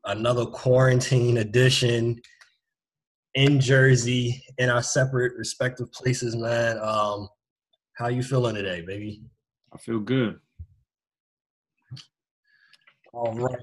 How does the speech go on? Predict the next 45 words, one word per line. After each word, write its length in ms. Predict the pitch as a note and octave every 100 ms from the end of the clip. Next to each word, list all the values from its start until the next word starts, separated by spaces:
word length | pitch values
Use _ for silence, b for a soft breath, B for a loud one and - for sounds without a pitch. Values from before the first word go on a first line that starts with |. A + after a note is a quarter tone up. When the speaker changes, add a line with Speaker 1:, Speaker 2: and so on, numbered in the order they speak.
| A#2
Speaker 1:
man, 160 | A#2+ A#2
we're 160 | B2+ B2
gonna 80 | A#2+
get 100 | A#2+
straight 300 | - B2+ A#2+
into 420 | B2 A#2 B2 A#2
it. 380 | A#2 A#2 B2+ A#2 -
As 220 | A#2+ A#2+
we 140 | A#2+ B2+
know, 480 | C#3 C#3+ C#3+ C#3+ C3+ B B B -
uh, 360 | G#2+ G#2 G#2 G2
scrimmages 560 | - - F#3 F#3+ C#3+ C3
actually 360 | C3+ C3+ B2+
start 280 | - C3 A#2+
today 560 | A2+ B2+ C#3 A#2+ A2 B B B B _
with 140 | A#2+ A2
the 160 | A2
N 120 | B2
B 200 | A2+ A2
A. 100 | G#2+
Scrimmages 460 | A2 C3+ C3 B2 A#2+
are 180 | A2+ G#2
back. 400 | B2 B2 A#2+ -
Uh, 360 | A#2 A2 G#2+ G#2+
the 80 | G2+
season 340 | - B2+ A#2+
will 80 | A2+
be 80 | A2
starting 400 | - A#2 A2+ A2
back 160 | A2+
again 260 | A2 G#2+ G#2+
real 220 | A2 A2+
soon. 520 | - B2+ A#2+ A#2+ A#2 _ b b _ -
And 340 | G#2+ G#2 G2+
the 140 | G2+ A#2+
N 80 | A#2+
B 100 | A#2
A 280 | A2+ G#2+
announced 560 | G#2+ A2 A2+ C3+ C3 -
that 340 | A2 G#2+ G#2 - _ _ _ _ _ _ -
they 180 | B2 C#3+
will 180 | C#3
have 360 | C3 C3+ C3 A#2+
the 120 | A#2
awards 840 | A2+ A2 A2+ C#3 C#3+ C#3+ C#3+ -